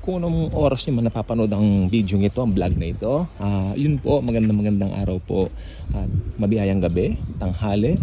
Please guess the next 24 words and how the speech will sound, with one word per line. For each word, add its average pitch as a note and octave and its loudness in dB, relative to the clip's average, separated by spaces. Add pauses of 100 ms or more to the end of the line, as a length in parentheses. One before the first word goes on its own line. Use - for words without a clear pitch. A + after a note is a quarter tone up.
(100)
hapon, G#2+ 0
whatsoever. - 0 (960)
Okay, G3+ 2
may B3+ 2
gusto - 0
po - 0
ako B3 0
sabihin D#3+ 2
sa A2+ 2
inyo. G2 4 (1120)
Kasi, C4 2 (420)
alam C#4+ 4
ninyo, G#3+ 8
ito, F#3 6
ah, D#3+ 6
wag C#3 2
sana C#3+ -2
ikasasama B2+ 0
ng A#2+ 4
loob A2+ 4
ng A2+ 2
mga G#2+ 2
viewers G#2 2
ko G#2 0